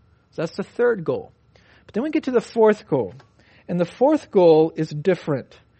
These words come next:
Because the fourth goal is not for a disciple of Jesus to replace Jesus. Does it make sense?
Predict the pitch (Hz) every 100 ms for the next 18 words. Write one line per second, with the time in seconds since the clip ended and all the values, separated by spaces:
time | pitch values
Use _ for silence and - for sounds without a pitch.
0 | _ _ _ _ 180 202 196 196 - 269
1 | 302 285 190 214 240 226 175 185 202 _
2 | _ _ _ _ _ _ _ - _ _
3 | _ _ _ _ _ _ _ 196 202 143
4 | 175 185 269 247 156 165 - _ _ _
5 | - 156 135 131 - 202 185 202 165 131
6 | 180 220 190 131 123 - - - _ _
7 | - 190 160 156 - 190 180 - 151 -
8 | 160 143 113 95 - - _ _ _ _
9 | _ _ - 139 151 147 185 196